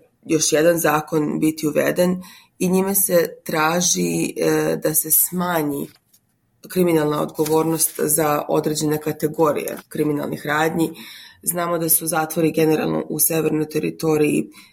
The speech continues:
e, što kažu, prebukirani, previše ih ima ljudi u, u njima, tako da je dosta kritike upućeno na račun vlade severne teritorije, da ne, da ne radi dovoljno da se čitava situacija popravi. Ali znamo za, e,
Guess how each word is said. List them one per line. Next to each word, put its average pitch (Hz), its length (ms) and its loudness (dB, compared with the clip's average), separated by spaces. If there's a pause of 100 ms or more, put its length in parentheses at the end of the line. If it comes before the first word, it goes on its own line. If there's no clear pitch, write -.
(160)
e, 80 220 2
što - 220 -4
kažu, 151 380 -2
prebukirani, 156 920 0 (680)
previše 147 480 0
ih - 180 -4
ima 156 260 2
ljudi 156 420 4
u, 160 220 0
u 156 40 4
njima, 160 380 2 (400)
tako 170 220 0
da 170 80 4
je 160 40 2
dosta 175 260 2
kritike 185 420 0
upućeno 160 460 -2
na 156 100 2
račun 156 420 0
vlade 156 340 -2
severne 85 460 -2
teritorije, 143 480 -6
da 151 220 -4
ne, 147 80 -4
da - 140 -4
ne 151 180 2
radi 156 200 2
dovoljno 147 600 0 (460)
da 151 240 -2
se 147 120 -2
čitava 151 360 -4
situacija 151 720 -2
popravi. 147 480 -6 (500)
Ali 160 300 2
znamo 165 440 2
za, 156 400 2
e, - 140 -6